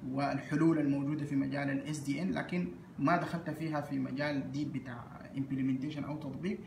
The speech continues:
لكن في دورتين أنا نظمتهم في سوداكات عن ال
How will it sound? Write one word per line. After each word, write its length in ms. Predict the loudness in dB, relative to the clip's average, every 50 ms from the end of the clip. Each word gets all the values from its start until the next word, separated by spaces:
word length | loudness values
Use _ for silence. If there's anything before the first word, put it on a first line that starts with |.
| -14 -16 -16 -16 -16 -14 -4 2
لكن 440 | 4 6 6 6 6 4 4 2 2
في 140 | 4 2 2
دورتين 440 | 4 4 4 2 2 2 2 2 2
أنا 120 | 2 0
نظمتهم 520 | 0 0 0 -2 -2 -4 -4 -4 -6 -6
في 260 | -6 -4 -4 -4 -4 -4
سوداكات 560 | -6 -4 -4 -4 -4 -4 -4 -4 -4 -4 -6 -8 -10 -10 -10 -10
عن 160 | -10 -10 -8 -8
ال 500 | -8 -6 -6 -6 -8 -8 -10 -10 -10